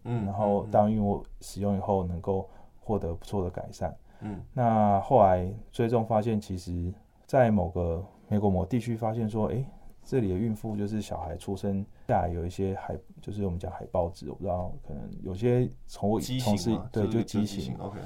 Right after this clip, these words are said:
Speaker 1: 嗯。
Speaker 2: 然后后来他们才去回溯，才发现说这个药就是在，在治疗这个孕妇使用身上会有这样的一个问题，所以他后来马上又被停止使用。
Speaker 1: 嗯，嗯，嗯。
Speaker 2: 所以这东西就是医疗上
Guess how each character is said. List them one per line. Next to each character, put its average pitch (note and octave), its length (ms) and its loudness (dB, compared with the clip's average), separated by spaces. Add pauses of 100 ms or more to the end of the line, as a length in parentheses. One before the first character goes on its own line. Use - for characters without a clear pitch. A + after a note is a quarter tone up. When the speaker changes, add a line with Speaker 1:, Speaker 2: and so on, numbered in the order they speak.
(160)
Speaker 1:
嗯。 G#2 160 -8
Speaker 2:
然 F#2+ 80 -2
后 G2+ 60 2
后 B2+ 160 6
来 B2+ 40 6
他 B2+ 140 4
们 A2 80 2
才 A2 100 -2
去 G#2+ 120 -2
回 D#2 240 -6
溯， - 340 -8
才 F#2+ 160 -6
发 G#2 160 2
现 G#2+ 180 2
说 F#2+ 400 0
这 C3 120 -2
个 G#2+ 100 2
药 F2+ 340 4 (200)
就 G2+ 120 -6
是 G2 280 -4
在， F#2 500 2
在 A2 220 4
治 A2+ 200 -2
疗 E2+ 220 0
这 G2 80 -2
个 G2 80 0
孕 G2 220 0
妇 G2 160 -6
使 - 160 -10
用 F2 180 -4
身 F2 240 -6
上 F2+ 160 -4
会 G2 140 -4
有 F2+ 160 -6
这 G2 100 -8
样 E2+ 160 -4
的 - 80 -10
一 C#2 120 -10
个 - 140 -10 (720)
问 G#2 200 2
题， - 240 -12
所 B2 100 -4
以 A#2 60 0
他 G#2+ 180 4
后 G#2+ 160 4
来 F2 120 4
马 E2+ 160 -8
上 F#2 180 -2
又 F#2 160 -2
被 F2 340 -4 (600)
停 F#2+ 200 -4
止 F#2+ 140 -2
使 - 160 -6
用。 - 220 -2
Speaker 1:
嗯， G#2+ 260 -4
嗯， G2+ 280 -8
嗯。 F2+ 180 -10
Speaker 2:
所 D3+ 160 2
以 B2+ 180 4
这 C#3+ 240 2
东 C3+ 160 6
西 C3 180 4
就 B2 140 4
是 B2 200 4
医 - 180 -2
疗 G#2+ 180 4
上 A#2 180 2